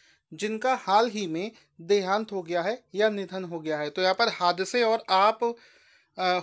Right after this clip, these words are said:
हुदरी नामक जो आत्मकथा है उसकी लेखिका का नाम है रमणिका गुप्ता,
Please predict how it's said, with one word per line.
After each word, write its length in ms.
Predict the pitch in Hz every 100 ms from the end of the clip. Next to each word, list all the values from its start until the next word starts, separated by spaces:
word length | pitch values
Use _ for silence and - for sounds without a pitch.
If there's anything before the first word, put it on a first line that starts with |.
| 202
हुदरी 280 | 196 220 247
नामक 480 | 214 214 220 220
जो 120 | 196 208
आत्मकथा 640 | 185 190 196 202 196 208
है 180 | 190 196
उसकी 220 | 196 214
लेखिका 460 | 185 175 202 208 202
का 140 | 202
नाम 220 | 180 175
है 260 | 170 240 - 175
रमणिका 540 | 185 190 196 196 214
गुप्ता, 520 | 180 175 180 185 -